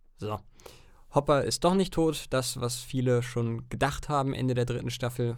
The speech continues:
mir eingeschlossen, äh, ist eingetreten. Er ist nicht tot, er ist in Gefangenschaft in Russland. Ja, schauen wir mal. Ich weiß, ich glaube, es gibt noch kein festes Startdatum für die vierte Staffel. Ähm, ja, ich bin gespannt.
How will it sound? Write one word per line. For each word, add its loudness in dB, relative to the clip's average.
mir -4
eingeschlossen, -4
äh, -6
ist -8
eingetreten. -2
Er -6
ist -8
nicht -4
tot, -6
er -6
ist -10
in -2
Gefangenschaft -4
in -6
Russland. -10
Ja, 6
schauen 4
wir 0
mal. -2
Ich -10
weiß, 2
ich -6
glaube, 2
es -2
gibt -8
noch -6
kein -2
festes -4
Startdatum -6
für -6
die -2
vierte -4
Staffel. -4
Ähm, -6
ja, -8
ich -20
bin 0
gespannt. -2